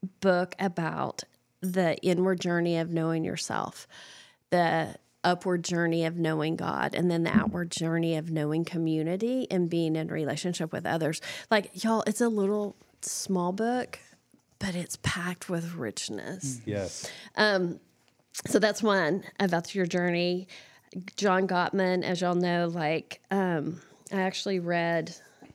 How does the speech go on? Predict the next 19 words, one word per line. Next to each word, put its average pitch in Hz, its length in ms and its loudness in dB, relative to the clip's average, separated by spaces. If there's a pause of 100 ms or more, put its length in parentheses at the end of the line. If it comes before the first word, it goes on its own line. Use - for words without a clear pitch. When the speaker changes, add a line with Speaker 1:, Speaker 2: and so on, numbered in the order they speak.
(360)
Speaker 1:
The 190 100 0
Relationship 175 580 0
Cure, 160 260 -4
which - 180 -8
I 170 80 -2
did 165 180 -2
not - 180 -4
bring, - 420 -4 (340)
but 180 200 4
his 190 200 0
seven 175 320 2
principles 180 640 0
when 180 100 4
it 170 80 0
comes 170 440 -2
to, 170 520 0 (300)
uh, 165 300 -2
relationships. 196 960 0
He's 185 540 0